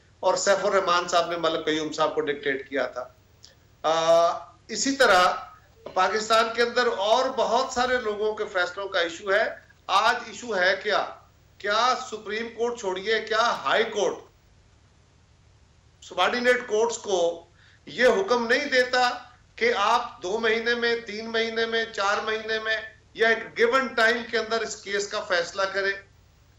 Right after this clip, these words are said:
बेशुमार केसेस के अंदर direction of the court आती है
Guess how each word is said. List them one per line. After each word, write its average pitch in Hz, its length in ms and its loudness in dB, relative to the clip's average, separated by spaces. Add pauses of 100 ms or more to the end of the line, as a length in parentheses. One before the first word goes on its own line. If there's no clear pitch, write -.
बेशुमार 180 520 0
केसेस 226 380 -4
के 214 120 -4
अंदर 208 420 0 (280)
direction 233 600 2
of 262 100 -6
the 240 240 -4
court 302 200 -2
आती 190 260 -2
है 180 220 2